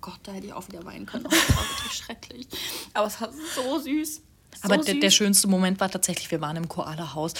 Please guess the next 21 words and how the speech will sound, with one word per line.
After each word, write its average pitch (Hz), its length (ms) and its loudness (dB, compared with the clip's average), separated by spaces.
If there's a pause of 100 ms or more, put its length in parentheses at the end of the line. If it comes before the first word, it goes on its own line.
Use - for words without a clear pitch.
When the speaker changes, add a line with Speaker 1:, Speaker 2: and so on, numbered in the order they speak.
(180)
Speaker 2:
und 170 160 -4
normalerweise 160 540 0
sitzen 165 260 2
die 170 60 0
Koalas 160 400 -2
ja 151 80 0
einfach 151 160 -6
da 147 180 0
und 156 140 -8
pennen 170 260 -2
und 160 140 -8
bewegen 156 280 -4
sich 160 220 -6
nie. 160 120 -2
Aber 151 120 -2
in 156 120 -6
dem 190 240 4
Moment, 180 340 2
als - 200 0
wir 165 120 2
kamen, 165 340 -4